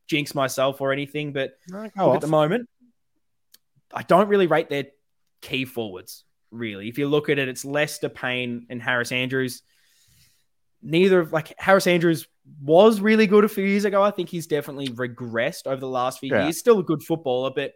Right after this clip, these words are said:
Speaker 1: none of those kind of instill a lot of fear in you when you know that the tall timber that we have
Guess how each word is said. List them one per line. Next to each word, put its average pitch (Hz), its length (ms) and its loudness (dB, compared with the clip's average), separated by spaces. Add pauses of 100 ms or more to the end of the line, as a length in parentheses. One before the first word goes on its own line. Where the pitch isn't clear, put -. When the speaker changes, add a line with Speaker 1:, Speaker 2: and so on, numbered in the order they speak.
(360)
Speaker 1:
none 196 140 2
of 196 80 -2
those 180 240 4
kind 151 240 -2
of 131 180 -10 (580)
instill 190 360 2
a 180 40 6
lot 156 180 6
of 127 60 -8
fear 143 400 -4
in 127 120 -6
you 120 160 -8
when 127 140 -10
you 127 100 -8
know 131 360 -2
that 120 200 -4
the 127 100 -8
tall 131 300 -4
timber 123 260 -10
that 104 120 -14
we 127 200 -6
have 107 360 -4